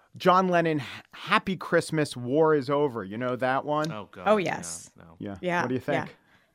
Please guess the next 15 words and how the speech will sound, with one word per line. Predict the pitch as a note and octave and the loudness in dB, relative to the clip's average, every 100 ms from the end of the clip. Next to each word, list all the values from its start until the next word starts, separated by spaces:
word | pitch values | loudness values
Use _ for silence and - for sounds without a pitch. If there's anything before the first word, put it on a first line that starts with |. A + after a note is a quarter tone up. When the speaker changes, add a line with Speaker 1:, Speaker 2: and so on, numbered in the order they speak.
| _ _ _ _ _ _ - | _ _ _ _ _ _ 2
Speaker 3:
It's, | A3+ - F3 C#3+ _ _ _ _ - | 2 2 -10 -12 _ _ _ _ 0
I | |
think | A#3 C4+ | 4 6
it's | D#4+ | 4
better | D#3 G3 F#3+ F#3 | 4 4 6 4
than, | F3 D3+ D3 D#3+ _ _ _ - | 2 -4 -6 -10 _ _ _ -6
uh, | D3+ F3 | -4 -2
Wonderful | E3 D#3 F3+ | -4 -6 -6
Christmas | F3 F#3 F3+ | -8 -6 -6
Time. | F#3 F3 | -4 -4
And | B3 G#3+ | 2 2
I | |
can't | A3+ - A3 A3 A3+ | 2 0 2 2 2
articulate | A3 F3+ G3 F3+ E3+ F3 | -2 -4 -2 -2 -2 -2
why. | E3+ E3 F3 | -2 0 2